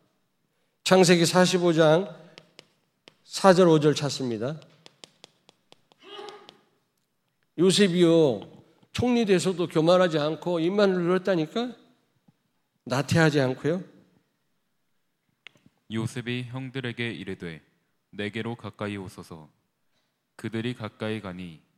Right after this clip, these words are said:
Speaker 2: 이르되, "나는 당신들의 아우 요셉이니 당신들이 애굽에 판 자라. 당신들이 나를 이곳에 팔았다고 해서 근심하지 마소서, 한탄하지 마소서.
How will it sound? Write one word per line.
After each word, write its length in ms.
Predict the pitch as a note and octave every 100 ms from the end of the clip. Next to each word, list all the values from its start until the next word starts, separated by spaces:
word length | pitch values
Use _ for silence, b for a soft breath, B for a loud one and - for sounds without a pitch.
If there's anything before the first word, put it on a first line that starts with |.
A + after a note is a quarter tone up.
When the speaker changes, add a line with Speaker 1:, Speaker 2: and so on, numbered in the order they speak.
| _
Speaker 2:
이르되, 560 | F#2+ G2 F#2+ F2+ D#2+ - _ _ _ _ -
"나는 360 | G2+ A2 A#2
당신들의 760 | - G#2 G2+ G#2+ G#2 G#2 G#2 G#2
아우 340 | F#2 F#2+ G2 E2+
요셉이니 640 | F#2 G#2 F2+ E2+ D#2+ D2+ _ _ _ _
당신들이 760 | - G#2 - A#2 G#2+ A2 A2 -
애굽에 480 | G2 G2 F#2+ G#2+ -
판 320 | A2 G#2+ G#2+
자라. 380 | F2+ E2 D#2 D2 _ _ _ _ _ _ _ _ _ _
당신들이 640 | A2+ A2+ B2 A#2 A#2 A#2
나를 340 | G2 G2 G#2 -
이곳에 420 | G2+ G2+ - A2+
팔았다고 600 | - B2 B2 - A2 A2+
해서 320 | F#2+ G2 G#2 -
근심하지 500 | G2+ G2 G#2 F#2+ G#2
마소서, 520 | F2 E2 F2 E2 D#2 _ _ _ _
한탄하지 540 | - A#2+ B2 A#2+ A2 A2+
마소서. 520 | F2 - E2 D#2+